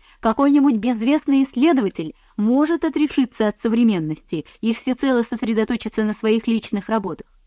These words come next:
Он даже должен это делать. Но пятидесятилетняя мадам Кюри — это уже не студентка, а совсем другое. На мадам Кюри лежит ответственность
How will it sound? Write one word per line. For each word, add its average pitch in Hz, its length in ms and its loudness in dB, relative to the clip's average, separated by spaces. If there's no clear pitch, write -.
Он 202 160 0
даже 226 280 0
должен 208 500 0
это 170 200 -2
делать. 165 340 -6
Но 262 320 4
пятидесятилетняя 269 1300 2
мадам 214 460 0
Кюри — 202 520 -2
это 208 260 0
уже 220 260 0
не 220 140 2
студентка, 196 680 -2
а 180 100 -2
совсем 190 440 -2
другое. 185 500 -2
На 196 160 0
мадам 220 400 2
Кюри 247 320 0
лежит 247 340 0
ответственность 247 920 0